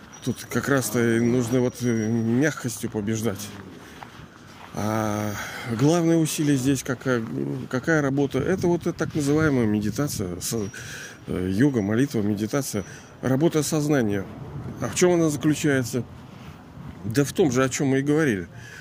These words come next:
Ощущать себя душой отдельно от этого тела и вращать диск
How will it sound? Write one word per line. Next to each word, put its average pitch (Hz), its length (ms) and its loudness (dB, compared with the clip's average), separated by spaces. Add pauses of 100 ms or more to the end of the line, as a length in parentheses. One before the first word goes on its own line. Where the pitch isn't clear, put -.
(120)
Ощущать 120 580 -4
себя 95 380 -2 (220)
душой 104 440 0
отдельно 101 380 0
от 98 100 -8
этого 98 260 -4
тела 160 360 -2 (1300)
и 117 360 4 (840)
вращать 135 520 2
диск 143 240 2